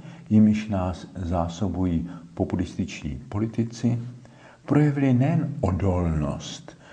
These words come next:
vůči těmto jedům, ale také hovořili zcela jinak než oni, novými jazyky. Kéž bychom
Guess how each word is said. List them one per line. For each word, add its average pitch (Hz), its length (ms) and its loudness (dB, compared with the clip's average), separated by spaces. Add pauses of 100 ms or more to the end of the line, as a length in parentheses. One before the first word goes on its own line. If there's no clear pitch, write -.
(200)
vůči 85 340 0
těmto 78 580 0
jedům, 76 800 0 (500)
ale 95 140 0
také 117 360 -2
hovořili 117 680 2 (240)
zcela 165 460 -4
jinak 175 500 -4 (420)
než 85 300 -2
oni, 73 380 -2 (560)
novými 113 720 0 (120)
jazyky. - 680 -6 (600)
Kéž 175 220 4
bychom 165 480 2